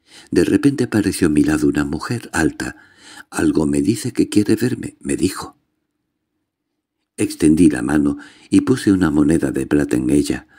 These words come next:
La mujer se quitó del cuello una fina cadena de oro y me la puso también en la mano. Entonces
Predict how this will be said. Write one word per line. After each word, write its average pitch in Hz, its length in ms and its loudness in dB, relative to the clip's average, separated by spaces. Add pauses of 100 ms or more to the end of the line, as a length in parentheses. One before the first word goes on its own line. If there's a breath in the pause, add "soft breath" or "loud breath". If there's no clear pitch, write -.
(280 loud breath)
La 71 160 0
mujer 69 360 0
se - 180 -4
quitó 80 280 4
del 80 200 2
cuello 87 340 2
una 110 260 -4
fina - 420 0
cadena - 420 -4
de 69 120 0
oro 76 240 0
y 107 80 -4
me 69 160 0
la 62 160 -6
puso 67 320 0
también 64 400 -2
en 62 120 -4
la 62 100 -4
mano. 64 420 -6 (1160)
Entonces 135 640 -4